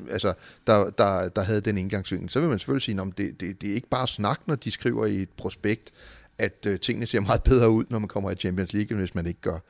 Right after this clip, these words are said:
Øh, og så kan du sige, så er der så og det stod faktisk allerede i det her prospekt, som jeg vel var hovedforfatter på i, i marts to tusind og ti, da man lavede den, øh, store emission.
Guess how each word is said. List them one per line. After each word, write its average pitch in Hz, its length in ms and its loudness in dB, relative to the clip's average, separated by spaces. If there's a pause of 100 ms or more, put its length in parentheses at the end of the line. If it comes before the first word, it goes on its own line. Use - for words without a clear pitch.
(420)
Øh, 98 400 2 (580)
og 123 80 -2
så 151 120 4
kan 156 100 2
du 143 40 -2
sige, 135 260 0
så - 120 6
er 151 40 8
der 147 100 2
så 131 240 4 (360)
og 127 80 0
det 120 100 0
stod 170 200 4
faktisk 120 300 -2
allerede 117 300 2
i 120 40 2
det 113 100 -2
her 110 100 0
prospekt, - 480 -2
som 110 140 -4
jeg 104 180 2 (220)
vel 110 180 0
var 98 180 2
hovedforfatter 107 600 0
på 104 280 0
i, 104 300 -6
i 98 100 -4
marts 92 320 -6
to 104 180 -6
tusind 104 280 -8
og 90 80 -8
ti, - 240 -6
da 95 60 -6
man 95 140 -8
lavede 92 240 -6
den, 92 260 -8
øh, 98 240 -10
store 92 320 -6
emission. 92 340 -8